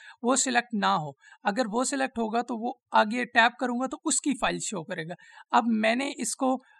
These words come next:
آ، اس طرح رکھا ہے کہ صرف پبلک انڈر اسکور ایچ ٹی ایم ایل سلیکٹ ہے۔ اس کے اندر دو فولڈرز ہیں، جو ڈبلیو پی ایڈمن اور ایک نیچے ایک اور ہے، اور فردر ٹیپ پریس کروں گا تو اس کے اندر ڈفرنٹ فائلز شو ہوں گی کہ اس کے اندر اور کون کون سی فائلز ہیں یا کون کون سے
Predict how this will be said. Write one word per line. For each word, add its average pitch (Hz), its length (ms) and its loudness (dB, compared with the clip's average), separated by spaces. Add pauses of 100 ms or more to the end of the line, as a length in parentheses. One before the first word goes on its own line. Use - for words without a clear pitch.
آ، 202 360 6
اس 220 260 -2
طرح 285 220 4
رکھا 196 320 2
ہے 196 120 0
کہ 220 120 -10 (280)
صرف 262 240 -2
پبلک 247 300 -2
انڈر 240 140 -2
اسکور 240 220 -6
ایچ 233 280 -6
ٹی 269 60 -2
ایم 247 140 0
ایل 214 80 -2
سلیکٹ 165 360 -6
ہے۔ 269 120 -14
اس 226 120 -6
کے 285 80 -2
اندر 277 180 0
دو 202 280 -4
فولڈرز 214 460 0
ہیں، 262 100 -2 (360)
جو 226 80 -4
ڈبلیو 214 280 0
پی 233 180 -2
ایڈمن 220 280 2
اور 214 120 -2
ایک 208 200 -4
نیچے 208 320 0
ایک 185 120 -4
اور 175 180 -2 (100)
ہے، 170 40 -8 (360)
اور 226 240 10 (140)
فردر 247 300 2 (340)
ٹیپ 247 240 4
پریس 254 200 -2
کروں 226 220 -2
گا 240 80 -2
تو 247 120 -8
اس 226 140 -6
کے 247 100 -6
اندر 226 160 0
ڈفرنٹ 208 320 -4 (140)
فائلز 247 440 0
شو 226 80 -4
ہوں 175 160 -4
گی 208 180 -6
کہ 233 160 -12
اس - 140 -6
کے 262 100 -6
اندر 233 160 -2
اور 254 240 -2
کون 233 260 -2
کون 208 160 -2
سی 202 140 -8
فائلز 196 420 -2
ہیں 208 140 0
یا 208 180 -2
کون 220 260 -2
کون 202 140 -4
سے 233 120 -10